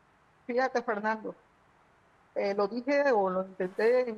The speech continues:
indicar así en, al inicio. Esta situación que hoy ocurrió o está ocurriendo con el señor Ricardo Martinelli es inédito.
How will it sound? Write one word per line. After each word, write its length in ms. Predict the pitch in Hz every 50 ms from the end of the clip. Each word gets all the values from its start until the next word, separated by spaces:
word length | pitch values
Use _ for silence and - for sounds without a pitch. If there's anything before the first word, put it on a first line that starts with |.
| 202 - _ _
indicar 380 | 208 202 196 - - 214 226
así 380 | 240 226 - - 247 240 247 226
en, 240 | 202 190 185 185 185 - -
al 160 | 190 185 185
inicio. 400 | 185 190 208 226 - - - 180 - - _ _ _ _ _ _ _
Esta 340 | - 247 247 - - - 294
situación 800 | 294 - 285 - - - - 185 - - - - 247 247 254 262 - -
que 100 | 220 202
hoy 240 | 202 214 220 233
ocurrió 680 | 247 240 240 - - 220 196 - 214 220 220 220 220 220 220 - - _ _ -
o 100 | 196 190
está 200 | - - 226 220
ocurriendo 480 | 220 - 254 240 226 233 233 233 233 233
con 280 | - 220 196 190 185 180
el 120 | 180 180
señor 480 | - - 185 185 190 202 208 220 220 214
Ricardo 420 | 214 220 - 214 208 202 208 220
Martinelli 640 | 220 220 214 214 - 240 226 214 208 196 190 202 214 - _ _ _ _ _ _ _
es 260 | - 233 240 233 -
inédito. 680 | 254 247 240 233 240 247 254 247 233 208 - _ - -